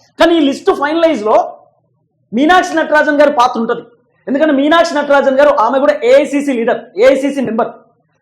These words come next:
మీనాక్షి నటరాజన్ మళ్ళీ కాంగ్రెస్ పార్టీకి ఇన్ఛార్జ్. ఇక్కడ ఆమె ఏది చెప్తే అది, ఆమె ఎట్లా చెప్తే అట్లా, ఆమె ఏం మాట్లాడితే ఆ మాటలు ఫైనల్. కాబట్టి ఈ మంత్రివర్గ విస్తరణకు సంబంధించినటువంటి వ్యవహారంలో ఆరు మంత్రి పదవులు ఖాళీగా ఉన్నాయి.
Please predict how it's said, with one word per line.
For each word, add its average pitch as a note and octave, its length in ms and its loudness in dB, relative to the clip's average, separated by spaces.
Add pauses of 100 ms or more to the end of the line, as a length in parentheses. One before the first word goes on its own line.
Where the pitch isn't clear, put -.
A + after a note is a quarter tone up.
మీనాక్షి D4+ 440 0
నటరాజన్ C#4+ 440 0
మళ్ళీ C#4 140 0
కాంగ్రెస్ C#4 440 -4
పార్టీకి C4 240 -2
ఇన్ఛార్జ్. - 360 -2 (520)
ఇక్కడ C#4 240 0
ఆమె C4+ 160 2
ఏది C#4 260 4
చెప్తే D#4 180 2
అది, A#3 120 2 (480)
ఆమె B3+ 120 -2
ఎట్లా B3+ 260 2
చెప్తే D4+ 240 4
అట్లా, - 340 -2 (320)
ఆమె A#3 120 -2
ఏం D4+ 200 2
మాట్లాడితే D4+ 420 2
ఆ C#4+ 80 4
మాటలు C4 280 0
ఫైనల్. B3 340 -4 (600)
కాబట్టి D#4 480 4
ఈ - 20 2
మంత్రివర్గ D#4+ 680 2
విస్తరణకు D4 440 0
సంబంధించినటువంటి C4 720 -2
వ్యవహారంలో A3 680 0 (300)
ఆరు D4 320 6
మంత్రి D4+ 260 0
పదవులు E4 280 4
ఖాళీగా B3 340 0
ఉన్నాయి. B3+ 380 -6